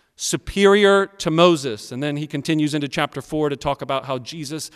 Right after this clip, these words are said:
is the ultimate Joshua, leading us into the Sabbath rest of the promised land. Then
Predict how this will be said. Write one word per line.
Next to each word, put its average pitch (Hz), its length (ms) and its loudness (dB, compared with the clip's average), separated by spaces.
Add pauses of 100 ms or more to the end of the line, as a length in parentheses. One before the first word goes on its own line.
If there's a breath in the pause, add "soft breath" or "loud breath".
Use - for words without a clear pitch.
(200 loud breath)
is 156 140 -4
the 156 240 -8
ultimate 165 460 0
Joshua, 156 520 0
leading 170 360 -2
us 165 160 -6
into 170 380 -6
the 139 80 -12
Sabbath 160 520 -4
rest 151 420 -4
of 143 80 -14
the 151 60 -8
promised 151 440 -6
land. 156 320 -6 (340 loud breath)
Then 165 300 0